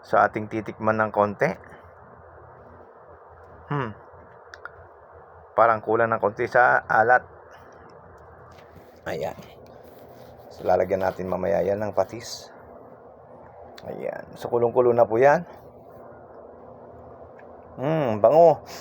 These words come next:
Ayan. So, lagyan natin ng pangpaasim na. At nalagyan rin pa natin yung kamotos. Ayan. Luto na po ang ating, luto na po ang ating ulam.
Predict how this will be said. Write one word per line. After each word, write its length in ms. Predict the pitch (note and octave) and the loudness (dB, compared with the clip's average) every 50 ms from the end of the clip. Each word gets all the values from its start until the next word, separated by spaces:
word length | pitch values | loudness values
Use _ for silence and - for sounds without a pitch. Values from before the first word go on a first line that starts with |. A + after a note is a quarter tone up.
| - - - - - - - - - - | -18 -20 -20 -20 -20 -20 -20 -14 -6 -6
Ayan. 480 | A2 G2+ G#2 C3 C3+ B2+ A2+ G#2 G#2+ - | -4 2 4 4 4 4 2 -2 -6 -8
So, 160 | - A#2 G#2 | -6 -6 -4
lagyan 320 | G#2+ G#2+ G#2 A2 A2 A2+ | -4 -2 -2 0 2 4
natin 240 | A2 G#2+ - A2+ A2 | 2 2 2 0 -2
ng 240 | A2+ A#2 A#2 A#2+ - | -2 -2 -2 0 -2
pangpaasim 560 | A2 G#2+ - - F#2+ G#2 G#2+ - - G#2+ G#2 | -4 -4 0 0 2 2 2 0 -2 -6 -2
na. 240 | A2+ B2+ C#3+ D3+ D3+ - - - - - - - - - - - | 0 0 -2 -2 -6 -14 -20 -20 -20 -20 -20 -20 -20 -14 -4 -2
At 160 | A2 - - | -2 0 2
nalagyan 360 | A#2+ A2+ A2+ A2+ A2+ A#2+ A#2 A#2 | 2 4 4 6 4 4 4 4
rin 140 | A#2 A#2 A#2+ A#2+ A#2+ A2+ | 0 -2 -2 -4 -6 -6
pa 160 | - - A#2 A2+ | -2 0 2 4
natin 320 | A#2 A#2 A#2 - A2+ A#2 | 4 4 2 2 0 -4
yung 80 | A#2 - | 0 2
kamotos. 320 | A2+ A#2 A2+ - - - | 0 0 0 -4 -8 -4
Ayan. 400 | - F#2+ G2+ A2 A2 G2+ G2+ G2+ - - - - - - - - - - - - - | 0 2 4 4 4 2 0 -4 -12 -18 -20 -20 -20 -20 -20 -20 -20 -20 -20 -14 -10
Luto 240 | - - - C#3 - | -8 0 2 4 6
na 160 | C#3+ C#3 - | 6 4 4
po 240 | - F#3+ G3 F#3+ E3 | 6 6 6 6 6
ang 80 | D3+ | 4
ating, 480 | D3+ D3+ - E3 E3 F3+ F#3+ G3 F#3+ E3 | 2 4 4 4 4 4 2 0 -2 -4
luto 280 | - - _ - - - | -12 -20 _ -6 0 2
na 80 | A#2+ A#2+ | 2 2
po 160 | - B2 A#2+ | 4 2 4
ang 80 | A#2+ G2 | 4 4
ating 320 | B2 B2 - B2 A2 A2 | 4 2 2 -2 0 2
ulam. 480 | C#3+ D3+ D3+ D#3 E3 E3 D#3 D3+ D#3+ | 2 4 6 6 6 6 4 2 -2